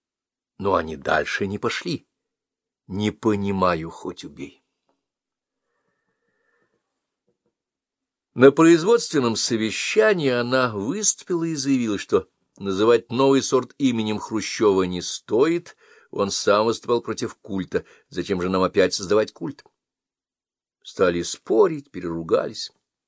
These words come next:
На завтра сообщение Хрущева сняли. Её вызвали в дирекцию, осторожно выясняют, значит, она информирована,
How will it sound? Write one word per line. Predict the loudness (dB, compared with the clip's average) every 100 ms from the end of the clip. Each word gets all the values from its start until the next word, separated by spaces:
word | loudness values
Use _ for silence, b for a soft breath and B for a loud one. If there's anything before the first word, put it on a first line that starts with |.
| _ _ _ _ _ _ -8
На | -4
завтра | 2 2 2 -6
сообщение | -4 -4 -2 -4 -4
Хрущева | -6 -8 -6 0 0 2
сняли. | -2 -2 -2 -4 -10 _ _ _ _ _ _ _
Её | -6 2 4
вызвали | 2 2 0 0
в | -2
дирекцию, | -2 0 2 2 0 -4 -2 -4 b b b
осторожно | -14 -4 2 2 2 -2
выясняют, | -2 -4 -4 -4 0 0 -2 _ _
значит, | -10 -4
она | 0 0
информирована, | -2 -2 0 0 -2 0 2 2 2